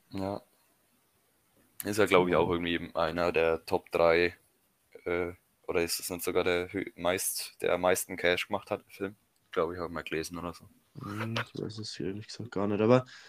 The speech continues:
Speaker 2: ja, kommen schon immer ein paar coole Filme dann raus und auch mal wieder so oldschool, paar Dinger. So Cars kommt auch, glaub ich, ein vierter Teil jetzt, äh, im
Speaker 1: Echt?
Speaker 2: Sommer.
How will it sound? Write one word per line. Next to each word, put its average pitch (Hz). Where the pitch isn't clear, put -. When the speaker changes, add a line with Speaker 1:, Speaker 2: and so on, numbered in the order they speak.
Speaker 2:
ja, 135
kommen 165
schon 151
immer 160
ein 151
paar 143
coole 139
Filme 131
dann 104
raus 113
und 123
auch 107
mal 117
wieder 123
so 113
oldschool, 127
paar 120
Dinger. 123
So 101
Cars 127
kommt 113
auch, 120
glaub 107
ich, 104
ein 107
vierter 113
Teil 104
jetzt, 95
äh, 98
im 95
Speaker 1:
Echt? -
Speaker 2:
Sommer. 92